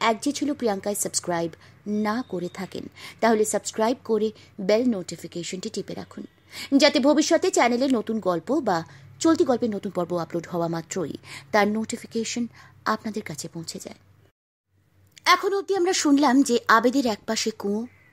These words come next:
আর এক পাশে গভীর খাদ। অনেক ঝুঁকি নিয়ে ভ্লাদিমিরের ড্যাগারটা ভট্টাচার্যের কাছ থেকে হাতিয়ে নিয়ে গেছিল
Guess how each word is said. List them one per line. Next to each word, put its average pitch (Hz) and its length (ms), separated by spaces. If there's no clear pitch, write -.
আর 220 140
এক 214 120
পাশে 214 260
গভীর 185 360
খাদ। 190 220
অনেক 254 360
ঝুঁকি 262 420
নিয়ে 302 340
ভ্লাদিমিরের 214 720
ড্যাগারটা 220 600
ভট্টাচার্যের 226 480
কাছ 247 240
থেকে 240 240
হাতিয়ে 180 480
নিয়ে 196 220
গেছিল 202 540